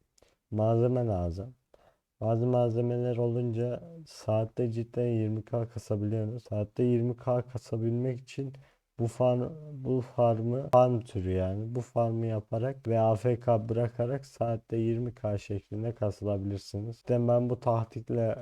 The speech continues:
kasıyorum. Tabii benim ortağım var. Onun üzerine olduğu için farm şu an para gelmiyor sanırım bana. Gelmiyor. Beyliğe ekledi de. Onun beyliği olduğu için beylik sahibine gidiyor.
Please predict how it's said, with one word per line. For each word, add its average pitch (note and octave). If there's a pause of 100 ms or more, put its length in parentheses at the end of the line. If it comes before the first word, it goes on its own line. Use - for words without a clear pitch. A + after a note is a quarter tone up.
(140)
kasıyorum. G#2+
Tabii A2+ (360)
benim A2+
ortağım A2
var. A2+ (100)
Onun A#2
üzerine A2+
olduğu A#2
için C3+
farm C#3
şu -
an A#2+
para A#2+
gelmiyor A#2
sanırım F#2
bana. G2+
Gelmiyor. A2+ (160)
Beyliğe A2
ekledi A#2+
de. G2
Onun A#2+
beyliği A2+
olduğu A2
için A#2
beylik A2+
sahibine A2
gidiyor. G2+